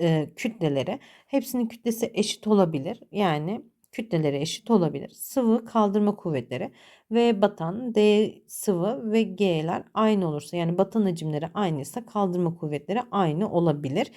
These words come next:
Bu da doğrudur. Kaldırma kuvvetleri aynıysa kütleleri de ağırlıklarına eşit olacağı için, e, ikinci öncülümüz de doğru olacaktır.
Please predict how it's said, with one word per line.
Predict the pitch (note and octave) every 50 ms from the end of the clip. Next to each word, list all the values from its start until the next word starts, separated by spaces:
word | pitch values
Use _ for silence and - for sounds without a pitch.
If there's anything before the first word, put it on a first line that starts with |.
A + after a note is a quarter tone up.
| - - - _ _ _ -
Bu | A3 E3
da | E3+ G#3+ G#3+ G#3+ F3
doğrudur. | E3+ D#3+ D#3+ D3 C#3 C3 C3+ - A3+ - -
Kaldırma | - - B3+ A#3+ A3+ G#3+ A3 A3+ A3 A3 A3+
kuvvetleri | A3+ A3+ G3+ G3 F#3 - F#3+ F3+
aynıysa | E3 D3+ D#3 D3 C#3+ D3 - - C#4 C4 -
kütleleri | - - A3+ - D#3+ D#3 D3 D3 C3 B2 A#2+ A#2 E3+
de | A3+ D4 D#4 - - - - - _ _ -
ağırlıklarına | - F#3+ G#3 G3+ G3 F#3 F3+ E3 E3 E3+ E3+ D#3+ D#3 D#3 D3+ F3+ A#3+ E4+ E4 -
eşit | - G#3+ G#3+ - - - G3
olacağı | F3 D#3+ D3+ D3+ D3 C#3+ D3 - -
için, | F3 E3 - - G#3+ B3+ - - - - _ _ _ _
e, | - F#3 F3+ F3 E3+ E3+ E3+
ikinci | A3+ A3 A3+ - G#3 F#3 E3 D#3 - -
öncülümüz | - G3 F3+ E3 D3+ D3+ C3 C3+ C#3 D3+ - -
de | C4+ A#3+ G#3
doğru | G3 F#3 D#3+ D#3 E3+ G#3+ A3
olacaktır. | - F3 E3+ D#3+ D3+ D3+ - A#2+ A#2 - _ - -